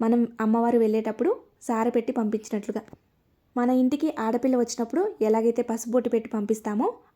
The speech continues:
అలాగే అమ్మవారికి కూడా చేయాలి. ఈ తాంబూలాన్ని ఎవరైతే పూజ చేసుకుంటారో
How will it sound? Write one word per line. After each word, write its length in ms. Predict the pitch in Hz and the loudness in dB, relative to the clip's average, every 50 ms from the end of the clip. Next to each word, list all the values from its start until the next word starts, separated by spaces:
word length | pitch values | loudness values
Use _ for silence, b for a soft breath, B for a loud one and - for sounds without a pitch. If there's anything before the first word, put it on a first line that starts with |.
| - | -2
అలాగే 440 | 208 220 220 220 202 240 339 480 - - - | 0 2 2 2 2 0 -2 -2 -4 -4 -2
అమ్మవారికి 440 | 208 208 214 220 220 220 214 214 - | 0 0 2 2 2 0 -2 -2 -2
కూడా 140 | 220 240 - - 247 | -4 -4 -2 -2 0
చేయాలి. 300 | 220 214 214 220 - - - - _ _ _ _ _ _ _ _ 262 | 0 0 0 0 -2 -4 -6 -12 _ _ _ _ _ _ _ _ -2
ఈ 120 | 262 277 | -2 0
తాంబూలాన్ని 640 | 277 277 247 254 262 269 294 285 269 254 269 359 466 - - _ _ - | 0 0 0 2 2 4 4 4 4 2 0 0 -2 -4 -8 _ _ 0
ఎవరైతే 540 | 233 233 233 240 240 233 233 254 254 - - - - - | 2 4 4 6 4 4 4 4 2 0 -2 -6 0 2
పూజ 240 | 247 247 233 - 240 | 4 4 4 4 2
చేసుకుంటారో 540 | 226 233 - - 220 214 220 226 302 453 | 0 0 0 0 0 0 0 0 -2 -2